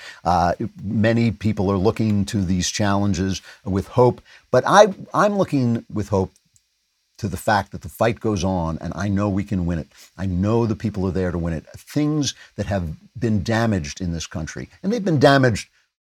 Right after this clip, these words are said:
by a lot of things, but I think mostly they've been damaged by the empire of lies. Mostly they've been damaged by the academy,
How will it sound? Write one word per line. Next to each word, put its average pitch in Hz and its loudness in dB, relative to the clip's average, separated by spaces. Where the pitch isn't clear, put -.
by 123 6
a 101 4
lot 117 8
of 101 0
things, 87 -4
but - -4
I 131 6
think 113 -2
mostly 104 2
they've 85 -2
been 90 -2
damaged 90 -2
by 95 0
the 90 0
empire 87 0
of 82 -6
lies. 80 -2
Mostly 98 -4
they've 90 -2
been 90 -4
damaged 87 -2
by 92 -2
the 90 -2
academy, 92 -2